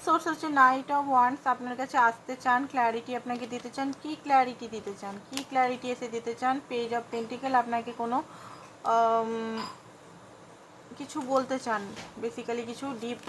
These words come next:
মিনিংয়ের কিছু বলতে চান। Three of Wands, কিছু ভালো, Three of Wands মানে গুড নিউজ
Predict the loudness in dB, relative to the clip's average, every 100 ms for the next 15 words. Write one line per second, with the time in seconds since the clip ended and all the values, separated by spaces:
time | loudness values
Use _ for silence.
0 | -10 -6 -4 -4 -4 -6 -8 -8 -6 -6
1 | -4 -6 -6 -4 0 0 2 2 2 0
2 | -12 -18 -18 -14 -8 -4 -2 4 6 4
3 | -2 -2 -2 2 2 2 -2 -2 -2 -6
4 | -12 -20 -20 -20 -20 -20 -20 -6 0 0
5 | 2 0